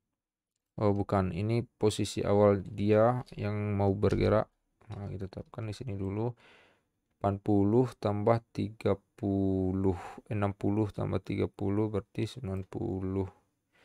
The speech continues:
Ini dia di R Z. Dua tiga koma, dua dua koma empat tepatnya ternyata ya.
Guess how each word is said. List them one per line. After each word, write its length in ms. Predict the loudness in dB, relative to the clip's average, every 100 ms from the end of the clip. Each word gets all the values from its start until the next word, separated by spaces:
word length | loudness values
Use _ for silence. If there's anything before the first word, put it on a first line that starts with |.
| _ _ _ _ _ -14
Ini 80 | -12 -10
dia 180 | -8 -8 -10 -14
di 80 | -16 -12
R 220 | -6 -4 -4
Z. 220 | -6 -2 0 2 0 -4 _ _ _ _ _ _ _ _ _ _ _ _ _ _ _ _ _ _ _ _ _ _ _ _ _ _
Dua 240 | -12 -8 -8 -6
tiga 480 | -10 -4 -2 -2 -4 -8
koma, 480 | -10 -6 -4 -4 -6 -10 _ _ _ _ _ _ _ _ _ _ _ _ _ _ _
dua 160 | -2
dua 320 | -2 -2 -2 -2
koma 380 | -4 -4 -4
empat 500 | -6 -8 -6 -8 -8
tepatnya 380 | -12 -12 -10 -10
ternyata 320 | -8 -12 -10 -10
ya. 140 | -10